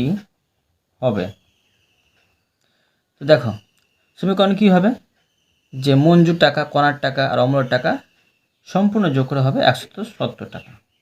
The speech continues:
তো মঞ্জুর এক্স টাকা যোগ কণার টু এক্স মাইনাস থার্টি আর প্লাস এটা তোমার হচ্ছে অমলের টু এক্স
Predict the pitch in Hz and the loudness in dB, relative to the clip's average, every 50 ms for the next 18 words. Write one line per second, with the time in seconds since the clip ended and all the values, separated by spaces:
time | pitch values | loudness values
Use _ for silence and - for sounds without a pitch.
0 | _ _ _ _ _ _ _ _ _ - 156 147 156 170 180 180 190 190 208 - | _ _ _ _ _ _ _ _ _ -8 -4 -2 0 0 0 0 -2 -4 -6 -10
1 | - _ - 156 156 - - - 170 - 165 196 208 - _ _ _ _ _ _ | -10 _ -8 -6 -6 -6 -8 -8 -6 -4 -4 -6 -6 -8 _ _ _ _ _ _
2 | _ _ _ _ _ _ - 139 131 135 147 151 147 175 - _ _ _ _ _ | _ _ _ _ _ _ -12 -6 -2 0 0 0 -2 -4 -10 _ _ _ _ _
3 | _ _ _ 147 156 156 147 147 147 156 - _ _ - 160 151 151 147 143 156 | _ _ _ 0 4 4 4 4 2 0 -6 _ _ -8 -6 -4 -2 0 -2 -2
4 | 160 - - - _ _ _ _ _ _ _ _ _ _ _ _ _ _ _ _ | -4 -6 -12 -20 _ _ _ _ _ _ _ _ _ _ _ _ _ _ _ _
5 | _ _ _ _ _ _ - 127 135 135 131 131 135 - - _ _ _ _ _ | _ _ _ _ _ _ -2 0 0 2 0 0 -2 -6 -10 _ _ _ _ _
6 | _ _ _ _ _ _ _ _ _ _ _ _ _ _ _ _ _ _ _ _ | _ _ _ _ _ _ _ _ _ _ _ _ _ _ _ _ _ _ _ _
7 | _ _ _ _ _ _ _ - - - 147 147 151 160 160 185 - - _ _ | _ _ _ _ _ _ _ -6 -2 -2 -2 0 -2 -4 -6 -6 -8 -12 _ _
8 | _ _ _ _ _ _ _ _ _ _ _ _ _ _ _ _ _ _ _ - | _ _ _ _ _ _ _ _ _ _ _ _ _ _ _ _ _ _ _ -6
9 | 117 117 113 113 113 117 - _ 165 156 143 143 170 190 - - _ _ _ _ | -2 -2 0 0 -2 -6 -6 _ 2 4 4 4 2 -2 -6 -14 _ _ _ _
10 | _ _ _ _ _ _ _ _ _ _ _ _ - 135 143 143 139 151 147 143 | _ _ _ _ _ _ _ _ _ _ _ _ -10 -6 -6 -4 0 0 2 2
11 | 143 147 139 139 - 143 143 139 - - 143 156 160 151 156 175 196 - _ _ | 2 0 -2 -4 -6 -6 -6 -4 -4 -2 2 4 4 4 2 0 -2 -6 _ _
12 | _ _ _ _ _ _ _ _ _ - 147 143 143 147 160 - - | _ _ _ _ _ _ _ _ _ -8 -6 -6 -4 -4 -6 -8 -12